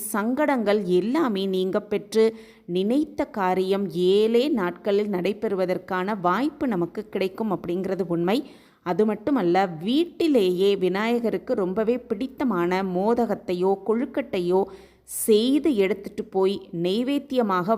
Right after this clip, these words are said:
வைத்து வேண்டி வழிபட்டு அதை கோயிலுக்கு வரும் பக்தர்களுக்கு தானமாக கொடுப்பதன் மூலம்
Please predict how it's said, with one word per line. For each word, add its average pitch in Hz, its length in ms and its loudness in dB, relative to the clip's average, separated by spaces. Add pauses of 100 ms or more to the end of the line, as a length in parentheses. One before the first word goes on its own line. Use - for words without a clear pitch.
வைத்து 196 460 0 (160)
வேண்டி 196 400 2
வழிபட்டு 190 640 -2 (240)
அதை 180 160 0 (160)
கோயிலுக்கு 254 640 0
வரும் 180 420 0
பக்தர்களுக்கு 233 760 -2 (200)
தானமாக 240 720 2
கொடுப்பதன் 190 480 -4
மூலம் 185 280 0